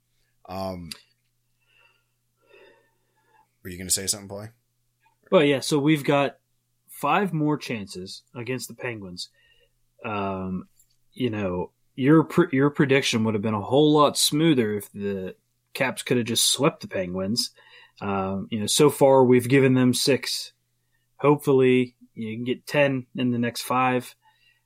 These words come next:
Speaker 2: Uh, you know, this four-game losing streak is quite the response to, what was it, seven straight,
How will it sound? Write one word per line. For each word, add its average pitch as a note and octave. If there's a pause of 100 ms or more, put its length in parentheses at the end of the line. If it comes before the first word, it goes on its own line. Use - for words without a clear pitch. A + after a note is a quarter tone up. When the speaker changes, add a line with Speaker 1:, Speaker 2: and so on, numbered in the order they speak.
Speaker 2:
Uh, A2
you B2
know, A#2+
this C#3+
four-game C#3+
losing D3+
streak D3+
is G2+ (340)
quite G3
the F#3+
response D3+
to, C3+
what B2+
was A#2
it, G2+
seven C#3+
straight, D3